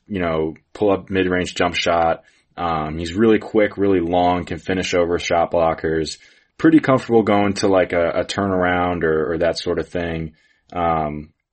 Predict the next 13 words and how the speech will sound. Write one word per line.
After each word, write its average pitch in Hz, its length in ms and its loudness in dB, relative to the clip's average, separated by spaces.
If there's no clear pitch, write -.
has - 240 0
a 87 80 0
little 113 480 4
bit 110 160 4
of 101 100 4
a 104 60 0
step - 380 -2
back 101 260 0
game, 98 300 -2
but 87 120 -2
not 90 200 -2
too 92 140 -8
much. 87 340 -6